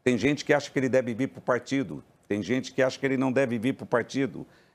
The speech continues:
tem gente que acha que a gente tem que indicar o vice. Nós vamos ter que estudar isso com muito carinho,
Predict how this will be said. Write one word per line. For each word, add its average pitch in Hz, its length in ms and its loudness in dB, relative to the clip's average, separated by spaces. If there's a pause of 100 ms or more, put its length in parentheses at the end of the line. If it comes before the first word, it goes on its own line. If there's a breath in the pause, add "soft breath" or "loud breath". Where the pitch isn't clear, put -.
tem 117 160 4
gente 135 280 0
que - 80 0
acha 131 160 2
que - 100 -4
a - 260 -4
gente 120 240 0
tem 131 120 2
que 127 140 -2
indicar 117 300 0
o 117 80 0
vice. 101 280 -4
Nós 110 140 2
vamos 131 220 0
ter 110 100 2
que 107 60 -8
estudar 117 320 2
isso - 140 -4
com 127 100 -2
muito 156 440 0
carinho, 123 520 -2